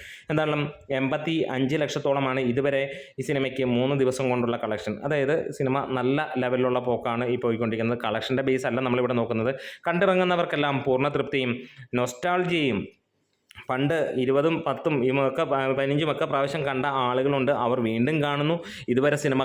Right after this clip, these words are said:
കാണാത്തവരുണ്ട്, അവർ വീണ്ടും കാണുന്നു. എല്ലാവർക്കും ഒരേ അഭിപ്രായം, ഇത്രത്തോളം ഗംഭീരമായിട്ടുള്ള ഒരു സിനിമ ഞങ്ങൾ കണ്ടിട്ടില്ല. പ്രത്യേകിച്ച് വടക്കൻ പാട്ടുകളിലോ ആയോധന കലകളിലോ ഉള്ള കാര്യങ്ങൾ. ഇവിടെ എടുത്തു പറയേണ്ടത് മമ്മൂട്ടിയുടെ ആ ഒരു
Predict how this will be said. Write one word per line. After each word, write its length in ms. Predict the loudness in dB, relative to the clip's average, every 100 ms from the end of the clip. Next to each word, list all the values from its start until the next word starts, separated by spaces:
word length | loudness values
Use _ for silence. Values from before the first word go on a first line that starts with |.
| 0
കാണാത്തവരുണ്ട്, 760 | 0 0 0 0 0 2 0
അവർ 380 | -2 0 2 2
വീണ്ടും 380 | 2 2 2 2
കാണുന്നു. 320 | 0 0 0 -2 -8 -8
എല്ലാവർക്കും 560 | -2 0 2 2 2 2
ഒരേ 160 | 2 2
അഭിപ്രായം, 540 | 0 0 0 0 0
ഇത്രത്തോളം 640 | -2 -2 -2 2 2 2 2
ഗംഭീരമായിട്ടുള്ള 800 | 2 2 2 0 -2 0 0 0 0
ഒരു 180 | 0 0
സിനിമ 360 | 0 0 0 -2
ഞങ്ങൾ 280 | -2 -2 -2 -2
കണ്ടിട്ടില്ല. 420 | -4 -4 -2 -2 -2 -4 -14 -6
പ്രത്യേകിച്ച് 500 | -4 0 0 0 0
വടക്കൻ 600 | 0 2 2 0 -2 -2
പാട്ടുകളിലോ 640 | 0 0 0 0 2 2 0
ആയോധന 440 | 2 2 2 0
കലകളിലോ 560 | -2 -2 0 2 2 2 2
ഉള്ള 160 | 2 0
കാര്യങ്ങൾ. 360 | -2 -2 -2 -4 -10 -4
ഇവിടെ 200 | 0 2
എടുത്തു 200 | 2 2
പറയേണ്ടത് 420 | 0 0 2 2
മമ്മൂട്ടിയുടെ 800 | 2 2 2 2 2 0 0 0 -4 -8 -12 -4
ആ 140 | 0 0 2
ഒരു 240 | 2 2